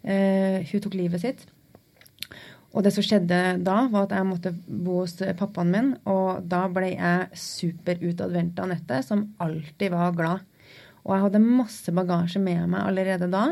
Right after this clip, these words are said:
som jeg aldri fikk snakket med noen om. Og etter hvert som jeg snakket om noen ting, så, så snakket jeg ikke om det som om det var meg som erfarte det, men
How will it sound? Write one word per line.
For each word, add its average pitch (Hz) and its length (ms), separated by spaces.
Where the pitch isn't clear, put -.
som 233 160
jeg - 240
aldri 190 500
fikk 208 240
snakket 185 440
med 196 160
noen 185 260
om. 254 140
Og 233 100
etter 226 200
hvert 214 260
som 254 380
jeg 233 260
snakket 233 240
om 202 140
noen 185 260
ting, 294 320
så, 226 200
så - 400
snakket 214 320
jeg 180 120
ikke 226 140
om 190 180
det 208 80
som 208 280
om 208 240
det 202 260
var 196 300
meg 208 600
som 226 200
erfarte 202 420
det, 254 120
men 214 520